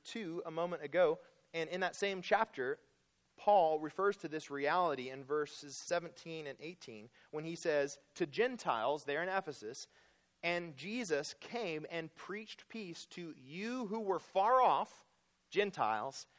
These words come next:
and peace to those who were near, Jews. For through him," Jesus, "we have, uh, we both have access in one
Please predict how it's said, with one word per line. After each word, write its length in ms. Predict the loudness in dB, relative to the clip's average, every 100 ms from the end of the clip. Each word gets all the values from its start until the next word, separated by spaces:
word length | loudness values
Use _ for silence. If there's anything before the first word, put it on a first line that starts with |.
| _ _ 2
and 520 | 6 8 8 4 -4
peace 320 | -6 -4 -6
to 120 | -2
those 320 | 4 4 4
who 140 | -4 2
were 300 | 6 6 4 -4 _ -10
near, 420 | -2 2 2 0 _ -10
Jews. 520 | -6 -6 -8 -14 -20 _ _
For 220 | 2 4 4
through 360 | 0 -4 -2
him," 400 | 0 0 0 -6 -12
Jesus, 500 | -8 -4 -2 -2 -4
"we 200 | -4 0
have, 280 | 2 2 0 _ _ _
uh, 120 | 0 2
we 220 | 0 -4
both 580 | -4 0 6 6 4 -6 _ _ 4
have 180 | 4
access 480 | 4 -2 -4 -10 -10 -10
in 220 | -8 -8 -10
one 600 | 0 6 8 6 2